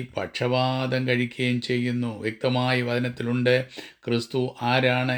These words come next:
എന്താണ് ചെയ്യുന്നത്? ക്രിസ്തു യേശു മരിച്ചവൻ, മരിച്ചിട്ട് ഉയർത്തെഴുന്നേറ്റവൻ തന്നെ. അവൻ ദൈവത്തിൻ്റെ വലത്തുഭാഗത്തിരിക്കുകയും നമുക്ക് വേണ്ടി പക്ഷപാതം കഴിക്കുകയും ചെയ്യുന്നു. യേശു കർത്താവിൻ്റെ ക്രൂശിലെ പ്രത്യക്ഷതയാൽ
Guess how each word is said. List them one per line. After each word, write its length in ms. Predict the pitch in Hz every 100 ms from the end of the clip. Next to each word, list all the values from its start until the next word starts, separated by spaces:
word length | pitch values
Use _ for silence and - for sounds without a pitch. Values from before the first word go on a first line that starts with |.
| 127
എന്താണ് 480 | 117 127 123 120 120
ചെയ്യുന്നത്? 500 | 113 120 120 117 110 104
ക്രിസ്തു 400 | - 127 120 - 127
യേശു 400 | 123 123 120 -
മരിച്ചവൻ, 640 | 107 95 101 95 117 131 151 170 - - - -
മരിച്ചിട്ട് 600 | 107 117 123 - 117 95
ഉയർത്തെഴുന്നേറ്റവൻ 1040 | 92 110 120 127 123 127 127 123 127 117 107
തന്നെ. 460 | - 95 113 120 127 147 202 - - -
അവൻ 160 | 98 92
ദൈവത്തിൻ്റെ 640 | 90 113 127 127 120 120 117
വലത്തുഭാഗത്തിരിക്കുകയും 1500 | 117 123 120 117 120 120 117 113 110 120 120 131 131 143 139 -
നമുക്ക് 480 | 110 110 139 151 -
വേണ്ടി 500 | 165 139 123 120 113 98 - - - _
പക്ഷപാതം 800 | 90 - 107 110 107 107 107 107
കഴിക്കുകയും 480 | 104 104 - 107 101
ചെയ്യുന്നു. 480 | 104 101 101 101 92 - -
യേശു 420 | 127 156 170 180
കർത്താവിൻ്റെ 840 | 165 147 135 135 127 127 127 127 120
ക്രൂശിലെ 720 | - 117 135 156 - 127 123
പ്രത്യക്ഷതയാൽ 1080 | 120 117 107 - 127 - 120 107 95 87 104